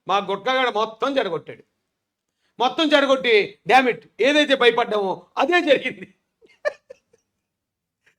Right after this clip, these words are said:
అని చెప్పుకుంటాడండి వెళ్ళి. ఇక తెలుసు కదా జగన్ అన్న as usual ఓ రెండు లెంపకాయలు కొట్టే ఉంటాడు గుట్కానని, ఎందుకంటే ఊరికే చెయ్యాడింతాడట. ఎవరిని పడితే అండి ఫటా ఫటా ఫటామని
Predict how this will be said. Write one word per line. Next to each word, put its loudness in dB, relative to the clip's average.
అని -4
చెప్పుకుంటాడండి -2
వెళ్ళి. -6
ఇక 2
తెలుసు 0
కదా 4
జగన్ -2
అన్న -2
as 0
usual -2
ఓ -2
రెండు 0
లెంపకాయలు -2
కొట్టే -2
ఉంటాడు -2
గుట్కానని, -8
ఎందుకంటే 2
ఊరికే 0
చెయ్యాడింతాడట. 0
ఎవరిని 2
పడితే 2
అండి 0
ఫటా 6
ఫటా 2
ఫటామని 0